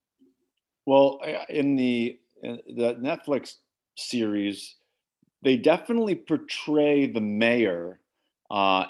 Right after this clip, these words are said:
as focusing on that very thing, as, as being embarrassed and trying to save face, because looked like Bill Campbell was, uh, was the mayor's name. It looked, it looked to the rest of the world,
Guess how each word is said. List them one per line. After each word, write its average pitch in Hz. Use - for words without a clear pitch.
as 113
focusing 120
on 113
that 101
very 101
thing, 98
as, 95
as 95
being 104
embarrassed 90
and 98
trying 113
to 101
save 101
face, 101
because 98
looked 123
like 101
Bill 113
Campbell 101
was, 95
uh, 95
was 95
the 95
mayor's 95
name. 98
It 123
looked, 135
it 139
looked 170
to 131
the 127
rest 143
of 120
the 117
world, 107